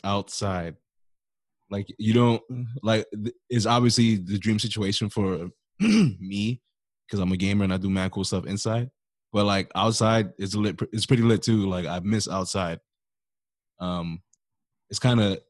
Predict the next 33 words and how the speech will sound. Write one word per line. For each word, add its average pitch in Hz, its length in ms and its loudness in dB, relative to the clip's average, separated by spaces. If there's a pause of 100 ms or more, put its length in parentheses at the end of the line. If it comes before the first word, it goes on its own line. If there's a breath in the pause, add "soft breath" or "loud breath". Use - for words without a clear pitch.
I 110 160 2
don't 143 80 6
know, 98 100 2
it's, 107 260 0
it's 107 140 -2
just 110 180 2
kinda 123 200 4
weird. 107 460 4
Like, 101 200 -4
it's 98 160 -8
like, 101 140 -6
it's 113 100 -2
like 113 240 -2
the 120 80 -6
first 127 240 2
time 131 160 2
in 120 60 2
a 104 40 2
long 110 360 0
time 104 300 -4
where 98 120 -2
I 92 80 -6
just, - 360 -16 (580)
like, 92 100 -12
I 95 60 -8
wanna 101 160 -2
go 92 80 -4
outside 95 360 -2
and 92 200 -8
just 87 240 -16 (160)
be 95 140 -4
out 90 180 -8
there. 90 160 -14